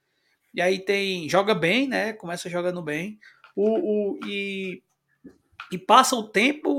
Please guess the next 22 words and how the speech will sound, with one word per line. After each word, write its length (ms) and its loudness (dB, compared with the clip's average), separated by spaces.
o, 840 0
o 40 2
Ronald 380 2
vai 300 4
se 160 -2
afirmando. 500 0
Aí 160 -2
teve 240 0
aquele, 600 -2
teve 200 0
aquele, 580 2
aquele 1080 -8
stories, 600 6
né? 320 -2
Do 280 -8
Anderson 360 -4
Moreira, 420 -2
que 140 -6
disse 240 -8
que 80 -8
ele 140 -12
tava 500 -4